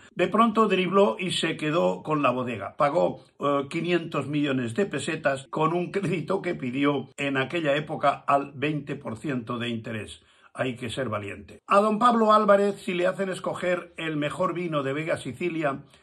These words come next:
ha dicho personalmente que él elegiría un mil novecientos sesenta y dos de la vieja época, cuando aún no eran ellos los propietarios, y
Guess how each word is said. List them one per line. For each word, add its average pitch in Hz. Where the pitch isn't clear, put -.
ha 190
dicho 170
personalmente 143
que 151
él 170
elegiría 147
un 143
mil 196
novecientos 160
sesenta 120
y 120
dos 139
de 113
la 98
vieja 120
época, 139
cuando 104
aún 113
no 117
eran 104
ellos 113
los 110
propietarios, 131
y 233